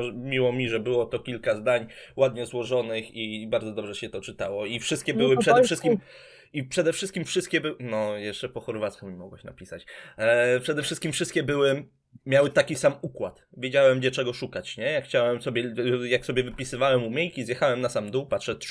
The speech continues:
Speaker 1: trz, jest lista umiejek. No, petarda, nie? <laughs>
Speaker 2: No,
Speaker 1: Cudnie.
Speaker 2: wiesz, no, tak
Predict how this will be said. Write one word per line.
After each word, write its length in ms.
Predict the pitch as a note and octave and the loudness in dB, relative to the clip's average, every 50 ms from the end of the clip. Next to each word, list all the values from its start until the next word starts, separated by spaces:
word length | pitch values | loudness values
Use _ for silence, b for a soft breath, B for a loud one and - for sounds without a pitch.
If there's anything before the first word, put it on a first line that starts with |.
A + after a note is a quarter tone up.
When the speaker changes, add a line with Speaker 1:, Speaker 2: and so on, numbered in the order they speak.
| - - - | -12 -12 -10
Speaker 1:
trz, 260 | - - - - - | -10 -10 -10 -4 -2
jest 200 | A#2+ A2+ A2 - | 0 0 0 -2
lista 240 | B2 A2 - G#2+ G#2 | -6 -6 -4 -4 -4
umiejek. 340 | G#2 G#2 G2 F#2 G2 - - | -4 -4 -6 -6 -8 -8 -8
No, 300 | C3+ - C4 D#4 D#4 - - | -10 -10 -10 -8 -8 -10 -12
petarda, 400 | - - - - - F2 F2+ F#2 | -12 -14 -16 -14 -10 -8 -6 -6
nie? 140 | G2 A2+ - - - | -6 -8 -10 -8 -6
<laughs> 140 | G3 - C3 - - - B G3+ G3 F#3+ B B B B B B B _ - - - | -6 -6 -8 -10 -14 -16 B -14 -14 -14 B B B B B B B _ -18 -10 -6
Speaker 2:
No, 100 | B3 A#3 B3+ C4+ C4+ C#4 | -4 -2 2 6 6 6
Speaker 1:
Cudnie. 140 | B3+ A3+ G3+ - | 6 6 2 0
Speaker 2:
wiesz, 200 | B3 - - C4 - | 0 0 2 2 4
no, 100 | B3+ B3+ C4 C4 B3+ - | 6 6 4 4 2 0
tak 100 | C4+ | 0